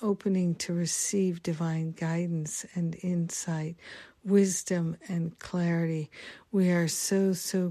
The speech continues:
grateful that there's no grasping, needing, uh, wanting. None of that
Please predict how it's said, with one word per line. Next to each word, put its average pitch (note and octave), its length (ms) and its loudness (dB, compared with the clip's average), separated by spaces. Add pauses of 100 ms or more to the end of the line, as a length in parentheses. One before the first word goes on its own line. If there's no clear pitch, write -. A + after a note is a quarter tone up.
grateful G3+ 600 -2 (720)
that E3+ 840 2 (320)
there's F3+ 520 4
no F#3 260 6
grasping, F3 1080 0 (140)
needing, F3 800 2 (720)
uh, E3 320 0 (260)
wanting. F3+ 1000 4 (200)
None G3 300 4
of F3 140 0
that D#3 340 0